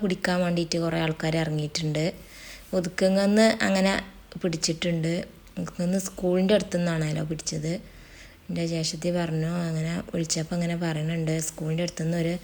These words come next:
ബംഗാളിനെ കഞ്ചാവ്, കുറേ കഞ്ചാവ് പിടിച്ചു എന്ന് പറയുന്നുണ്ട്. ഇപ്പം അങ്ങനെ ഒരു നല്ലൊരു കാര്യം ചെയ്യണോണ്ട് ഒരു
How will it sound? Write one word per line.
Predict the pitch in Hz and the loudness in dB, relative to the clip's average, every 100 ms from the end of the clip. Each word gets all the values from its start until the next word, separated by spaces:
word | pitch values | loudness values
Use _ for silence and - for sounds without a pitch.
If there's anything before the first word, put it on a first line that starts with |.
| - - - - - | -10 -18 -20 -14 -2
ബംഗാളിനെ | 170 165 165 170 170 180 185 185 - - - | 0 2 2 2 2 2 2 0 -6 -16 -8
കഞ്ചാവ്, | 170 160 156 170 175 185 | -2 0 2 2 2 2
കുറേ | 160 160 180 190 | 2 2 2 2
കഞ്ചാവ് | 170 165 165 175 | 0 2 2 2
പിടിച്ചു | 170 - - 165 | 0 -2 -2 0
എന്ന് | 165 160 | 0 0
പറയുന്നുണ്ട്. | 156 147 151 151 143 147 - - - - - 170 | 0 -2 -2 -2 -2 -6 -8 -16 -16 -18 -14 -14
ഇപ്പം | - 175 170 | -6 -4 -2
അങ്ങനെ | 165 180 202 | 0 4 6
ഒരു | 196 190 - - - 196 | 6 4 2 -8 -8 -2
നല്ലൊരു | 175 175 196 202 196 | 2 4 4 4 4
കാര്യം | 175 170 180 | 4 4 2
ചെയ്യണോണ്ട് | 175 165 165 165 160 170 180 - - - - - - - - - - - - - - - | 4 4 4 2 2 2 2 -6 -20 -20 -20 -20 -20 -20 -20 -20 -20 -20 -20 -20 -10 -2
ഒരു | 190 | 2